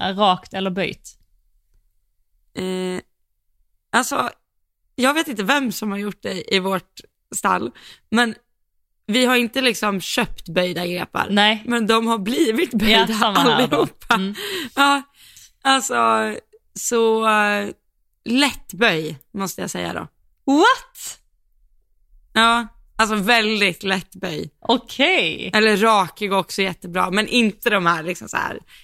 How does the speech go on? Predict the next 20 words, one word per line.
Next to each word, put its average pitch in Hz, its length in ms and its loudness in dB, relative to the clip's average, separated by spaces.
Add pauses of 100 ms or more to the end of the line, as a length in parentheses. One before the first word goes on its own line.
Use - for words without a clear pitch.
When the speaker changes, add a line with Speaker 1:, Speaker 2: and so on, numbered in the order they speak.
(140)
Speaker 2:
ergonomisk. 349 1120 0 (160)
Speaker 1:
Nej, 208 340 4
Speaker 2:
Nej. 196 100 4
Speaker 1:
ergonomiskt. 170 520 -2
Nej, 196 180 2
det 202 80 0
har 202 60 0
jag 202 120 0
testat 190 340 -8
någon 160 160 -4
gång 151 200 -4
också. 139 260 -10
Jag 160 120 -6
tycker 180 140 -8
inte 165 120 -6
alls 147 280 -6
att 160 120 -10
det 143 260 -4
känns - 300 -10
ergonomiskt. 139 680 -10